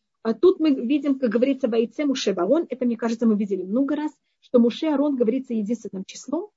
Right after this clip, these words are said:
И не говорится «и вышли Муше и Аарон», а в Торе говорится «и вышел Муше и Аарон». Просто они были как одно единое. Поэтому говорится о них как одно единое, а не как о двух людей, так как они просто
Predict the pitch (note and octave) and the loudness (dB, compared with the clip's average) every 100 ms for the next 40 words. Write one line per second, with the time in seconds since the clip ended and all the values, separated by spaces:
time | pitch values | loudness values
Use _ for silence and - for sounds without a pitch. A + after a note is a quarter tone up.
0 | _ - B3+ C#4 C#4+ C4+ B3+ A3+ - C4+ | _ 0 2 4 2 2 -2 -4 0 2
1 | A#3 D#4+ - A#3 G3 F3 - - F#3 B3 | 4 4 4 4 4 2 -4 -2 4 4
2 | A4 - _ _ A3+ - D4+ C4+ C4 C4+ | 4 -4 _ _ -6 0 2 2 2 0
3 | D4 D4+ D4+ F4 - G#3+ F#3+ - F#3 F3+ | 0 0 0 0 0 0 -2 -6 -8 -4
4 | A3+ E4+ G4 _ _ D4 C#4 C4+ C#4+ C#4 | -2 -2 -4 _ _ -2 0 2 2 0
5 | C#4+ C#4 C4 A#3+ A#3 C#4+ C4+ C4 C4 C4+ | -2 -4 -6 -4 0 0 0 -4 0 0
6 | G3 - _ _ _ _ _ _ _ _ | 0 -6 _ _ _ _ _ _ _ _
7 | _ _ _ - A3 A3 G#3+ B3 C4 A3 | _ _ _ -4 0 2 4 2 2 2
8 | A#3 A3+ G#3 F#3+ A3 - _ A3+ G3+ D4 | 0 0 -8 -6 -6 -8 _ -2 2 2
9 | G#3+ A#3 A#3 - F#3+ A3+ - - G#3+ G3 | 2 0 -4 -6 -6 -8 -8 -4 -4 -2
10 | G3+ G3+ A3 A#3 A#3+ _ A#3+ A#3+ B3+ | -4 -4 -4 -2 -2 _ -2 0 -8